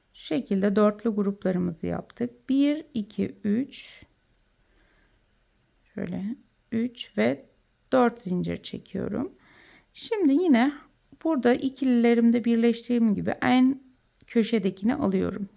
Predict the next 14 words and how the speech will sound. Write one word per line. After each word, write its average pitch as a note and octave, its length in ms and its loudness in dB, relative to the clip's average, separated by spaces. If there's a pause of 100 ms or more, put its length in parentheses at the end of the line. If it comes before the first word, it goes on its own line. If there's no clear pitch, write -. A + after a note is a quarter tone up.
(180)
Kaçıncısını F#3 800 -2
alacağım? B3+ 560 -4 (480)
Beşincisine. G#3+ 960 -2
Bir, A3+ 380 -2
iki, G3 380 -8
üç, - 400 -10
dört - 380 -4 (640)
ve B3 200 -2
beş. - 520 -8 (760)
Beşinci D#4 440 2
zincirime F3+ 580 0
batıyorum. B3+ 640 0
Bunu A3 240 -2
buradan G3+ 540 -4